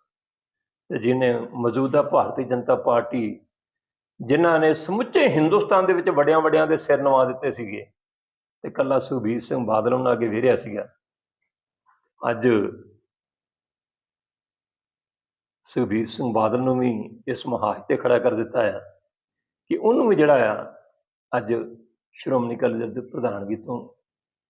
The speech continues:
ਅਸਤੀਫਾ ਦੇਣ ਵਾਸਤੇ ਮੈਂ ਇਹ ਕਹੂੰਗਾ ਕਿ ਮਜਬੂਰ ਕਰ ਦਿੱਤਾ। ਮੈਨੂੰ ਨਹੀਂ ਪਤਾ ਹੋਰ ਕਾਰਨ ਕੀ ਹੈ। ਮੇਰੀ, ਮੇਰੀ ਜਿਹੜੀ ਭਾਵਨਾ ਆ ਜਾਂ ਮੇਰੇ ਜਿਹੜੇ ਸ਼ਬਦ ਨੇ ਜਾਂ ਮੇਰਾ ਪ੍ਰਤੀਕਰਮ ਜਿਹੜਾ ਆ,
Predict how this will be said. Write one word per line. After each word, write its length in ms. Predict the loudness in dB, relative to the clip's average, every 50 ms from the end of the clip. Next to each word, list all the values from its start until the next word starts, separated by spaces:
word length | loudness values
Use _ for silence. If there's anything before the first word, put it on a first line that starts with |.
| _ -8 -8
ਅਸਤੀਫਾ 440 | -6 -6 -4 -4 -4 0 0 0 2
ਦੇਣ 200 | 2 2 2 2
ਵਾਸਤੇ 260 | 0 0 0 0 0
ਮੈਂ 200 | 2 2 4 4
ਇਹ 180 | 4 4 2
ਕਹੂੰਗਾ 300 | 2 2 2 2 2 2
ਕਿ 120 | 2 2 2
ਮਜਬੂਰ 500 | 2 2 2 2 2 4 2 2 2 2
ਕਰ 160 | 2 2 2
ਦਿੱਤਾ। 340 | 0 -2 -6 -10 -18 -20 _ _ _ _ _ _ _ _ _ _ _ _ _ _ _ _ _ _ _ _ _ _ _ _
ਮੈਨੂੰ 220 | 0 2 2 4 4
ਨਹੀਂ 100 | 2 4
ਪਤਾ 220 | 4 4 4 4
ਹੋਰ 240 | 4 4 2 2 2
ਕਾਰਨ 320 | 2 2 2 0 -2 -2
ਕੀ 80 | -2 -2
ਹੈ। 60 | -2
ਮੇਰੀ, 420 | 0 2 4 4 4 4 2 0 2
ਮੇਰੀ 360 | 2 4 4 2 0 0 0
ਜਿਹੜੀ 160 | 0 0 0 0 2
ਭਾਵਨਾ 320 | 2 2 2 0 -2 -6
ਆ 200 | -6 -6 -6 -6
ਜਾਂ 140 | -6 -6 -6
ਮੇਰੇ 300 | -4 -4 -2 0 2 2
ਜਿਹੜੇ 180 | 2 2 2
ਸ਼ਬਦ 340 | 0 0 -2 -2 -2 0 -2
ਨੇ 180 | -2 0 -2 -2
ਜਾਂ 120 | -2 -4
ਮੇਰਾ 260 | -2 0 2 2 2
ਪ੍ਰਤੀਕਰਮ 460 | 2 0 -4 -10 -8 -6 -6 -6 -2 0
ਜਿਹੜਾ 200 | 0 2 2 0
ਆ, 140 | -4 -8